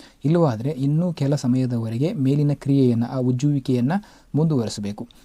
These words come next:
ಹೀಗೆ ಕಬ್ಬಿಣದ ಪಟ್ಟಿಯನ್ನ ಕಾಂತವಾಗಿ ಪರಿವರ್ತಿಸಬಹುದು. ಇನ್ನು ಒಂಬತ್ತನೆಯ ಪ್ರಶ್ನೆಯನ್ನ ನೋಡೋದಾದ್ರೆ, ದಿಕ್ಕುಗಳನ್ನ ತಿಳಿಯಲು ದಿಕ್ಸೂಚಿಯು ಹೇಗೆ ಬಳಸಲ್ಪಡುತ್ತದೆ? ಉತ್ತರ, ದಿಕ್ಸೂಚಿಯಲ್ಲಿನ ಸೂಜಿಕಾಂತವು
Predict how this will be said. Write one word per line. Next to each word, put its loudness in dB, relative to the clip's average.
ಹೀಗೆ 0
ಕಬ್ಬಿಣದ 0
ಪಟ್ಟಿಯನ್ನ -4
ಕಾಂತವಾಗಿ -6
ಪರಿವರ್ತಿಸಬಹುದು. -4
ಇನ್ನು 4
ಒಂಬತ್ತನೆಯ 0
ಪ್ರಶ್ನೆಯನ್ನ -4
ನೋಡೋದಾದ್ರೆ, -10
ದಿಕ್ಕುಗಳನ್ನ 2
ತಿಳಿಯಲು 0
ದಿಕ್ಸೂಚಿಯು -4
ಹೇಗೆ 0
ಬಳಸಲ್ಪಡುತ್ತದೆ? -6
ಉತ್ತರ, -4
ದಿಕ್ಸೂಚಿಯಲ್ಲಿನ -2
ಸೂಜಿಕಾಂತವು -2